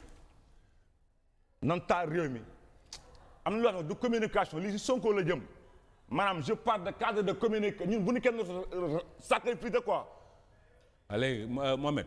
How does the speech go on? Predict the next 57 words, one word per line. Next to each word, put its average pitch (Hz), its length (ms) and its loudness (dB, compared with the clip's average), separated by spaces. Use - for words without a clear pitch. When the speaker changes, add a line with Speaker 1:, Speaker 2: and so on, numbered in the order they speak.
Speaker 2:
dañuy 135 340 4
ñëw 107 340 2
xaaral 135 300 0
Pape 117 240 -2
Thiam 92 180 0
joxe 104 180 0
message 90 360 -2
am, 87 80 -4
après 110 200 -4
nga 101 100 -2
may 98 160 0
ñu 95 60 -2
benn 87 220 -2
son 82 260 -6
ñu 78 140 -4
déglu. 73 240 -6
Speaker 1:
Dooruma 170 420 2
son 156 200 0
de, 117 120 -2
damay 135 260 0
wax, 147 180 2
wax 151 180 0
moo 151 140 0
fi 143 100 -2
nit 156 100 -2
damay 135 200 0
wax. 117 260 -2
Speaker 2:
Mais 151 80 -4
mun 185 180 -2
nga 202 80 2
wax 196 180 2
si - 80 -4
Speaker 1:
Non, 190 100 4
Speaker 2:
son 254 60 4
Speaker 1:
dama 208 180 2
lay 202 60 4
Speaker 2:
tamit. 185 120 4
Speaker 1:
wax 151 120 2
rek, 151 180 -2
li 156 140 0
fi 208 220 0
nekk 190 280 2
laa 160 140 2
lay 160 80 0
wax 165 180 2
ak 160 100 0
nit 190 140 2
ñi 180 100 0
li 185 100 0
ñuy 190 200 0
jàmbat. 165 240 2
Macky 180 240 2
Sall 165 260 2
laay 170 140 0
demandé 156 440 0
ngir 147 180 0
yàlla. 143 340 2